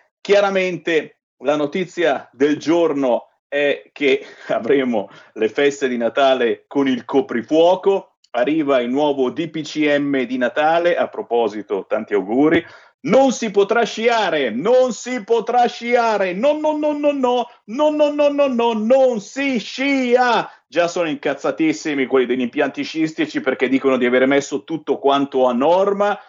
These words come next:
Il nodo del ricongiungimento familiare, <laughs> scrive il sito del Corriere, perché effettivamente è un problema anche questo, eh.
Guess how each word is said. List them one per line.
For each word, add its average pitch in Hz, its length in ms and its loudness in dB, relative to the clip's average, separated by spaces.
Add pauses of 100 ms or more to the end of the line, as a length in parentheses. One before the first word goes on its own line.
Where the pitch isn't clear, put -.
(420)
Il 214 260 -4
nodo 208 460 2
del 160 300 2
ricongiungimento 180 1300 -4
familiare, 156 1080 0
<laughs> - 40 -20
scrive 131 720 -2 (260)
il 131 140 0
sito 151 360 0
del 123 180 4
Corriere, 123 640 2
perché 107 240 -6
effettivamente 107 720 -4
è 113 40 -2
un 107 60 -6
problema 101 440 -2
anche 147 200 -4
questo, 151 560 2
eh. 131 280 0